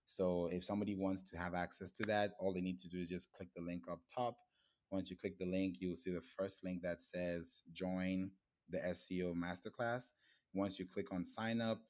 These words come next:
you'll leave your contact information there, and we'll redirect you to the page where you can see the course, and you can decide to do either self-study or you can do a training with me, uh,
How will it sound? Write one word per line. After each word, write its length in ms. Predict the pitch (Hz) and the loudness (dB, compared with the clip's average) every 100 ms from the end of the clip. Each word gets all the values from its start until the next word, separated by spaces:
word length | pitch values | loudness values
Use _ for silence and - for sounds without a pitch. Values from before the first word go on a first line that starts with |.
| - | -6
you'll 180 | 90 87 | -2 0
leave 200 | 92 95 | 0 0
your 100 | 95 | -2
contact 440 | - 95 92 90 | -4 -4 -4 -4
information 600 | 92 87 87 95 95 101 | -6 -4 -2 -2 -4 -2
there, 320 | 104 104 107 - _ _ - | 0 2 2 -2 _ _ -2
and 160 | 90 87 | 0 2
we'll 160 | 87 | 0
redirect 600 | 90 104 95 92 92 - | 0 4 4 4 2 -2
you 80 | 92 | -6
to 220 | 92 90 | -6 -6
the 300 | 85 85 82 - | -4 -2 -4 -6
page 420 | - 104 95 87 | -4 0 0 -2
where 140 | 90 92 | -2 0
you 100 | 90 | 0
can 200 | 87 85 | -4 -4
see 180 | - 90 | -4 -4
the 100 | 82 | -4
course, 460 | - 131 127 - - _ _ | 0 2 2 -4 -8 _ _
and 80 | 90 | -2
you 80 | 90 | -2
can 160 | 92 90 - | -2 -4 -4
decide 340 | - 92 92 | -2 0 -2
to 40 | 87 | -2
do 160 | 90 90 | -2 0
either 260 | 90 85 | 0 -2
self-study 800 | - 101 101 - 117 117 120 127 127 _ _ - | -2 0 0 0 2 2 2 0 -4 _ _ -2
or 300 | 90 87 85 | 2 2 2
you 160 | 85 92 | -2 -2
can 200 | 92 87 | -2 0
do 360 | 95 92 90 - - | 0 0 0 -4 -10
a 40 | |
training 500 | - 95 90 85 80 | -6 0 2 2 0
with 180 | 80 78 | -6 -4
me, 300 | 90 85 80 - - | -2 0 -2 -10 -10
uh, 260 | 85 82 | -6 -6